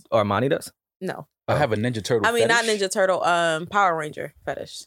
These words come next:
Speaker 3: Do
Speaker 2: You,
Speaker 3: I?
Speaker 2: you've mentioned the Power Rangers multiple times.
Speaker 3: Well, because,
Speaker 1: I don't
Speaker 3: you know,
Speaker 1: think I've
Speaker 3: women
Speaker 1: ever heard you bring up Power
Speaker 3: Yeah,
Speaker 1: Rangers before.
Speaker 3: well,
Speaker 2: No, I
Speaker 3: uh,
Speaker 2: haven't.
Speaker 3: if you have, it's probably because women always wear the,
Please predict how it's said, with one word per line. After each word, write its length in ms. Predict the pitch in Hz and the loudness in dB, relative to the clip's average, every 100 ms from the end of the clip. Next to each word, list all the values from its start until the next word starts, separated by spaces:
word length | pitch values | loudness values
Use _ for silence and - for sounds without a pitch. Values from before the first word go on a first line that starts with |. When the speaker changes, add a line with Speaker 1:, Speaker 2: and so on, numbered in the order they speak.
| - | -8
Speaker 3:
Do 100 | 120 | -2
Speaker 2:
You, 80 | 311 | 0
Speaker 3:
I? 40 | 392 | 0
Speaker 2:
you've 180 | 233 196 | 0 -2
mentioned 280 | 185 - 160 | -4 -4 -6
the 60 | |
Power 260 | - 156 - | -4 -4 -4
Rangers 280 | 156 156 160 | -6 -10 -10
multiple 300 | 165 165 160 | -10 -10 -12
times. 260 | 165 165 | -12 -4
Speaker 3:
Well, 100 | - | -2
because, 180 | - 233 | 0 2
Speaker 1:
I 20 | 147 | 2
don't 80 | 156 | 2
Speaker 3:
you 0 | |
know, 60 | |
Speaker 1:
think 40 | 127 | 2
I've 60 | |
Speaker 3:
women 160 | - 135 | 2 2
Speaker 1:
ever 60 | |
heard 160 | 139 127 | 2 0
you 80 | 127 | -4
bring 280 | 113 127 135 | -2 0 0
up 100 | - | 0
Power 160 | 160 | 2
Speaker 3:
Yeah, 40 | 165 | 4
Speaker 1:
Rangers 180 | 180 143 | 4 2
before. 180 | 143 | 2
Speaker 3:
well, 80 | 135 | 2
Speaker 2:
No, 60 | - | 4
I 60 | 160 | 2
Speaker 3:
uh, 40 | |
Speaker 2:
haven't. 200 | 175 156 | 2 0
Speaker 3:
if 100 | 160 | 0
you 100 | 175 | 2
have, 260 | 175 180 151 | 6 6 4
it's 100 | 143 | 2
probably 180 | 156 147 | 2 2
because 160 | 139 135 | 2 0
women 240 | 123 127 | 0 2
always 260 | 120 117 104 | 2 2 0
wear 220 | 113 113 | 2 2
the, 320 | 101 101 92 | 2 -2 -4